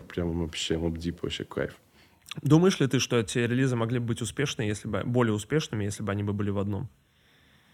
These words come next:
Speaker 2: То есть, если бы был вот этот контраст, тебе навалили немного андера, потом расслабили,
Speaker 1: Ну,
Speaker 2: да?
Speaker 1: да, нет, об этом даже не думаю. Мне кажется, специально Господь Бо-, Бог даёт так, чтобы у меня был, да, стимул для развития. Если бы я щас получил миллиарды, знаешь, денег, то есть, мне кажется, бы я бы не думал о другой музыке. Типа, ну, в принципе,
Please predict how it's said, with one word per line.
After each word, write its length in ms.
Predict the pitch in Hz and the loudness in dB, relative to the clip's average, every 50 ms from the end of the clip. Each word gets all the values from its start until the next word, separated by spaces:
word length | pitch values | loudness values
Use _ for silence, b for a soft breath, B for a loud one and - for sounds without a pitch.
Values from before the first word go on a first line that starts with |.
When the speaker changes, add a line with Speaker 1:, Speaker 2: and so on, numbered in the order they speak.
| _ _ - | _ _ 2
Speaker 2:
То 60 | 131 | 4
есть, 120 | 123 110 120 | 4 6 4
если 180 | 131 123 - | 2 2 4
бы 80 | 139 135 | 2 6
был 140 | 127 147 135 | 6 6 6
вот 160 | 123 120 123 | 6 6 4
этот 140 | 120 - - | 2 0 2
контраст, 460 | - 123 120 113 123 123 110 - - - | 0 0 0 2 2 2 2 2 -2 -4
тебе 160 | 120 113 113 | 0 0 2
навалили 340 | 113 110 117 120 117 117 113 | 2 2 2 2 2 0 0
немного 480 | 113 113 113 117 113 110 113 120 127 | 0 0 2 2 2 4 6 6 8
андера, 280 | 147 156 147 123 110 104 | 8 8 6 4 4 4
потом 280 | - 107 - 117 117 110 | 2 0 0 2 2 2
расслабили, 540 | 110 107 - - - 123 127 - 113 107 104 | 2 2 2 4 6 6 6 4 4 0 0
Speaker 1:
Ну, 40 | 98 | -2
Speaker 2:
да? 100 | 92 - | -2 -4
Speaker 1:
да, 200 | - - 87 185 | -2 0 2 2
нет, 140 | 143 127 104 | 2 2 2
об 140 | 92 87 90 | 2 2 2
этом 100 | 92 90 | 2 2
даже 200 | 90 87 85 87 | 2 2 2 0
не 60 | 82 | 0
думаю. 200 | 78 85 80 - 85 - - - | 0 0 0 -2 -4 -6 -4 0
Мне 80 | - 92 | 2 6
кажется, 300 | - 95 90 - - - | 6 6 4 4 -4 -8
специально 580 | - - 92 - 90 87 85 82 78 78 80 | -8 -6 0 2 4 6 6 6 4 4 4
Господь 300 | 80 90 85 - 90 80 | 2 2 0 0 -4 -2
Бо-, 240 | 87 87 85 87 82 | 0 2 4 2 2
Бог 300 | 78 92 95 92 85 87 | 2 2 2 2 2 4
даёт 200 | 85 85 80 78 | 2 2 2 2
так, 140 | - 82 - | 0 -2 -2
чтобы 180 | - - - - | -2 -6 -4 -2
у 20 | 80 | 0
меня 100 | 80 78 | 0 0
был, 220 | 76 76 76 76 | 0 0 0 0
да, 120 | 73 71 - B B B B B B B B B B B | 0 -2 -6 B B B B B B B B B B B
стимул 380 | - - - - 95 90 85 | -10 -6 0 2 4 4 4
для 140 | 80 82 85 | 2 2 2
развития. 400 | 85 80 80 78 - - - - - _ _ - | 2 2 2 0 -2 -6 -14 -14 -18 _ _ -12
Если 180 | - - - - | -10 -8 -2 -2
бы 60 | 87 | -2
я 40 | 78 | -2
щас 100 | - - | -2 -2
получил 320 | - 85 85 - - 85 | -2 -2 -2 0 0 2
миллиарды, 600 | 85 85 87 90 90 90 90 87 87 78 78 76 | 2 4 4 4 4 4 4 4 2 2 0 0
знаешь, 200 | - 71 78 78 | 0 0 0 0
денег, 280 | 76 85 82 80 85 - | 0 -2 -2 -2 -4 -8
то 80 | - - | -12 -14
есть, 120 | - - _ _ _ _ _ _ _ _ _ _ _ - | -14 -16 _ _ _ _ _ _ _ _ _ _ _ -10
мне 80 | - - | -8 -6
кажется, 240 | - - 76 - - | -6 -4 -4 -2 0
бы 100 | 80 82 | 2 2
я 80 | 85 | 4
бы 100 | 80 87 | 4 4
не 60 | 90 90 | 2 2
думал 220 | 87 92 87 85 | 2 4 2 2
о 40 | 80 | 2
другой 220 | 80 87 85 85 | 2 2 2 2
музыке. 300 | 80 80 82 78 - - | 2 2 -2 -2 -6 -8
Типа, 140 | - - - - - | -10 -12 -12 -8 -8
ну, 60 | - | -8
в 20 | - | -6
принципе, 400 | - - - - - - 101 | -4 -6 -6 -4 -2 -2 -2